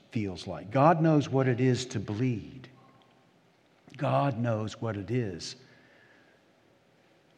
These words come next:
to laugh. God knows us. God is stepping in. In baptism in general, and in Jesus' baptism in particular,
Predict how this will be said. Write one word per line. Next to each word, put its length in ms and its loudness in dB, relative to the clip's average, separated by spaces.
to 120 -4
laugh. 720 -8
God 300 0
knows 380 2
us. 160 -6
God 280 0
is 120 0
stepping 640 0
in. 280 -2
In 160 6
baptism 600 6
in 140 2
general, 600 2
and 120 2
in 120 2
Jesus' 580 0
baptism 640 2
in 120 -2
particular, 800 -6